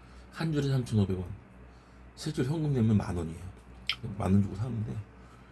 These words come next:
거기도 많이 애용해 주세요. 그 아주머니가 참 좋으신 분 같더라고, 느낌이. 그리고 맛도 괜-,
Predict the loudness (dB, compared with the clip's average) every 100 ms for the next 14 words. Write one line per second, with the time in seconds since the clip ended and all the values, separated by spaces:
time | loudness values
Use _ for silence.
0 | -20 -2 2 4 4 4 6 4 2 -2
1 | -4 -4 -4 -2 2 4 6 4 0 -4
2 | 0 2 4 2 -2 -4 -6 -8 -10 -14
3 | -8 -8 -8 -12 -20 -20 -20 -20 -20 -20
4 | -20 -20 -20 -20 -14 -2 4 4 4 -6
5 | -20 -20 -18 -18 -20 -20 -20 -20 -20 -20
6 | -6 -6 -4 -8 -4 -4 -2